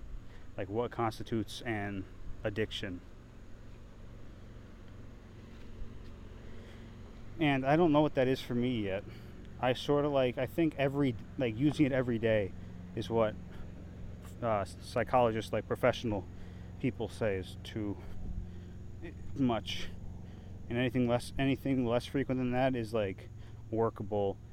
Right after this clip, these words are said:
not gonna in-, impact your life, especially if you only do it twice a day, or twice each day, I should say. No, I mean once a day. <laughs> Once, once each day. Because it only takes up, like, an hour or two hours of your time,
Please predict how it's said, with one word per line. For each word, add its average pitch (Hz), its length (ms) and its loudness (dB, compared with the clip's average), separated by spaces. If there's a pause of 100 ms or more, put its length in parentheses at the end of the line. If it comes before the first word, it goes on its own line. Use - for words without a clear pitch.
(120)
not 117 220 4
gonna 117 200 4
in-, 113 280 -2
impact 113 500 0
your 110 100 -2
life, 98 500 -2 (100)
especially 131 300 0
if 113 60 -2
you 120 60 2
only 117 120 2
do 117 80 2
it 104 80 0
twice 107 300 0
a 107 40 -6
day, 98 320 0 (720)
or - 40 -4
twice 117 280 4
each 110 180 -4
day, 104 180 2
I 98 40 0
should 101 180 -6 (140)
say. 101 400 -4
No, 156 220 4 (880)
I 127 40 -2
mean 117 240 4
once 113 220 0
a 107 40 0
day. 90 220 -4 (160)
<laughs> - 80 12 (1200)
Once, 113 220 -4 (140)
once 113 260 -4
each 101 140 -12
day. 90 140 -8 (1080)
Because 113 720 -2 (1300)
it 131 60 0
only 147 140 4
takes - 280 0
up, 131 100 2
like, 123 120 4
an 113 100 2
hour 117 320 4
or 107 80 4
two 123 240 0
hours 113 260 4
of 98 80 -6
your 101 80 -4
time, 98 400 0